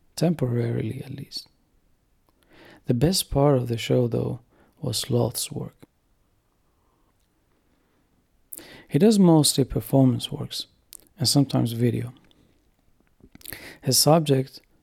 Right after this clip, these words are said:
is slowness and inefficiency. He argues that we live in a fast supremacist society, a society that values speed,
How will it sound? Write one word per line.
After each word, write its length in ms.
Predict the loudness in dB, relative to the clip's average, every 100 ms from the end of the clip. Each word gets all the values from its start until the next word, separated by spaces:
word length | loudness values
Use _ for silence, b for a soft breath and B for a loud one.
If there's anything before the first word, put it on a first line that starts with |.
| _ -8
is 160 | -2
slowness 680 | -2 2 2 2 -2 -8 -8 _ _ _ _ -14 -4
and 400 | -2 -2 -6 -14 _ _ 0
inefficiency. 880 | 0 0 -4 -4 -4 -6 -8 -10 _ _ _ _ _ _ _ _ B B B B
He 100 | 2
argues 760 | 4 4 4 2 0 -4 -8 _ b b -4
that 140 | -2
we 140 | 0 2
live 480 | 2 2 -2 -8 -16 b b -4
in 100 | -2
a 60 |
fast 520 | -2 -4 0 0 -2 -4
supremacist 920 | -6 -6 -2 2 2 2 -2 -4 -4
society, 600 | -4 -4 -4 -6 -10 -18 _ _ _ _ _ _ _ B B B B
a 60 | -6
society 800 | -4 -2 2 4 4 2 -2 -6 b b b
that 100 | -2
values 560 | 2 4 4 4 2
speed, 480 | 0 0 0 0 -6